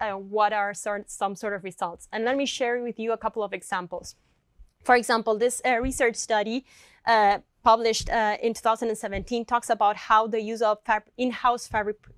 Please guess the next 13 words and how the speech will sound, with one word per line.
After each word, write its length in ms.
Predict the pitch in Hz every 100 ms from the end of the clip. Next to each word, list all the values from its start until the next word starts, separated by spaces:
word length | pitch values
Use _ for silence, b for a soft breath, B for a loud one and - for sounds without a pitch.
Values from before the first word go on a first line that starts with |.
| -
fabricated 680 | - 226 226 - 214 214 208 - b b -
stereolithographic 1080 | - 269 269 262 233 226 214 208 208 214 _
implant 360 | - 180 220 208
surgical 400 | 220 208 226 220
guides, 420 | 202 190 202 - - b b b -
uh, 460 | 208 202 190 196
show 200 | 202 247
similar 460 | 233 240 233 226 220
accuracy 360 | 214 226 220
to 140 | 208 220
laboratory 760 | 202 196 226 226 233 226 233 -
or 180 | 214
fa-, 300 | 208 226 220